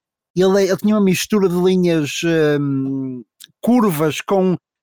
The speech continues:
ainda com algum, com alguns ângulos retos, umas coisas ali engraçadas nos botões e tal. Ah, e de facto era um, era um comando, era um comando engraçado. Ah, eu estou a ver agora enquanto falo convosco que na verdade teve várias versões o comando.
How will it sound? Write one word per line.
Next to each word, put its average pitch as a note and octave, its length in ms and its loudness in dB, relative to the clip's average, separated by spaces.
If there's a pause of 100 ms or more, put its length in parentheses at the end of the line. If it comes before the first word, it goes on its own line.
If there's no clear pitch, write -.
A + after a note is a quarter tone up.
(100)
ainda F3+ 300 2
com F#3+ 200 -2
algum, E3 920 0
com - 160 -6
alguns D#3+ 420 -2
ângulos D3+ 480 -2
retos, D3 580 -4
umas C#3 200 -6
coisas D3 260 -4
ali D3 120 0
engraçadas C3+ 580 -4
nos C3 120 -6
botões B2+ 400 -4
e B2+ 80 -4
tal. B2+ 240 -4 (460)
Ah, C#3+ 340 2 (120)
e D#3+ 120 -2
de - 120 -8
facto - 400 -4
era D#3+ 120 0
um, D#3 160 -2
era E3 140 -2
um F3 80 0
comando, D#3 500 0
era D#3 140 0
um E3 60 -4
comando E3 200 -2
engraçado. D3 400 -4 (400)
Ah, D3+ 440 2 (360)
eu D3 60 0
estou F#3+ 200 0
a F3 40 2
ver F3 120 2
agora E3+ 180 2
enquanto E3 220 -2
falo D#3+ 180 -2
convosco C#3 680 -2
que C3+ 280 -4
na C3+ 420 -6
verdade C#3+ 360 -2
teve C#3 160 -2
várias D#3 400 0
versões D3 600 0
o D3+ 100 -4
comando. D3 640 0